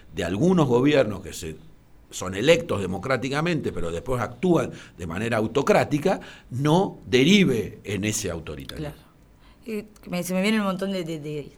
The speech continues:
Speaker 2: cosas para decir, pero, eh, estamos en la radio universitaria, nosotros no, no hacemos partidarios.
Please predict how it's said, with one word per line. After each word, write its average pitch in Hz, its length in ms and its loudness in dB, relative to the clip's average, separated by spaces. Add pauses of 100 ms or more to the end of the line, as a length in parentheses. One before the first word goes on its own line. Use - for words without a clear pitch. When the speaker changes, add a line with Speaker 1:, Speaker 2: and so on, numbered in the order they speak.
(120)
Speaker 2:
cosas 202 260 2
para 196 160 6
decir, 208 400 4
pero, 202 240 2 (300)
eh, 175 340 0
estamos 240 260 6
en 240 80 8
la 220 120 6
radio 214 160 4
universitaria, 190 420 4
nosotros 190 300 2
no, 185 200 -2
no 180 140 -4
hacemos 202 400 0
partidarios. 202 760 2